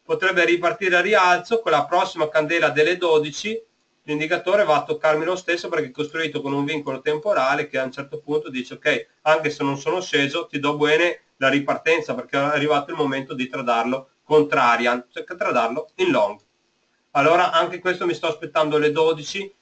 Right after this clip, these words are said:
che probabilmente alle dodici ci avrà una distribuzione chiusa e potrò pensarla anche nel quattro ore rialzista. Questo qui non può essere tutto un ciclo tre, o sì? Frattalmente no, perché normalmente dovrei farlo finire qui. Infatti io qui lo faccio finire, esattamente qui.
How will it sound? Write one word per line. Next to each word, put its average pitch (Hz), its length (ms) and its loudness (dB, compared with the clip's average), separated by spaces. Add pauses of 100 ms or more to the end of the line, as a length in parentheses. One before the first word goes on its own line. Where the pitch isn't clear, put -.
che 147 120 -6
probabilmente 151 680 0
alle 147 120 2
dodici 156 360 0
ci - 60 -12
avrà 143 180 -2
una 143 140 0
distribuzione 143 640 -6
chiusa 156 420 -2 (200)
e 143 120 -8
potrò 156 340 -2
pensarla 143 560 2
anche 165 200 0
nel 135 160 -4
quattro 160 340 0
ore 165 360 2
rialzista. 139 800 -6 (260)
Questo 190 340 -2
qui 214 140 0
non 170 200 2
può 202 180 6
essere 165 360 2
tutto 156 240 -6
un 139 60 0
ciclo 139 320 -4
tre, 135 380 2 (640)
o 135 120 -4
sì? 135 380 -4 (580)
Frattalmente 185 720 2
no, 165 320 4
perché 160 340 -2
normalmente 170 800 0
dovrei 156 320 2
farlo 165 320 -2
finire 139 340 -2
qui. 151 320 -6
Infatti 165 600 -4
io 151 340 -8
qui 165 260 -4
lo 147 180 -8
faccio 139 320 -10
finire, 120 420 -6
esattamente 156 640 -6
qui. 131 240 -10